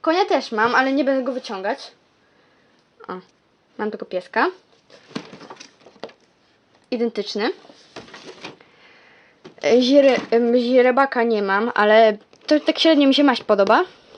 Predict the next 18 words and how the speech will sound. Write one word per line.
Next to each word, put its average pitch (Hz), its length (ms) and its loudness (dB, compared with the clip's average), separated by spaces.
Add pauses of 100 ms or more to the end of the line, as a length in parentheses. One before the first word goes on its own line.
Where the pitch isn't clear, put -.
(140)
Ale 349 260 4
ogólnie 277 500 2 (840)
model 220 260 2
jest 208 160 -2
ładny. 156 260 -6 (2000)
Takie 214 480 -2
cudo, 196 720 -6
no 190 120 -6
popatrzcie, 196 560 -8
przecież - 260 -16
to - 100 -12
jest - 140 -16 (760)
mistrzostwo. 196 640 -8 (680)
Ogólnie 294 280 2
chciałam 269 200 -4
kupić 262 240 -10
sobie, 254 240 0
em, 247 80 -4